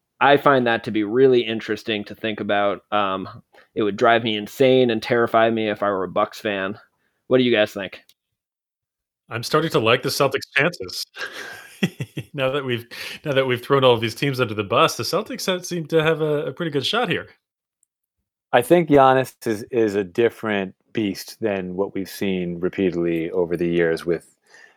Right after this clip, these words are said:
Speaker 3: uh, free agents, because he seems to be more loyal and more, uh, interested in, in, you know, the culture that he's been a part of there. And, um, you know, one of these, one of these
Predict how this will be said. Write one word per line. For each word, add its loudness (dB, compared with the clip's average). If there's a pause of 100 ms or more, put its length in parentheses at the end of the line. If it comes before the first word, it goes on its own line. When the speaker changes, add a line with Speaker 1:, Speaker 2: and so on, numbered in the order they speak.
(200)
Speaker 3:
uh, 4
free 6
agents, 0 (180)
because 4
he 4
seems 4
to 4
be 4
more 6
loyal 8 (320)
and 2
more, 6 (160)
uh, -2
interested 0
in, 0
in, -4
you -2
know, 0
the 2
culture 4
that 2 (380)
he's -4
been 4
a 0
part 6
of 4
there. 6
And, -2 (640)
um, 4 (720)
you -2
know, 6
one 4
of 4
these, 0
one 2
of 2
these 0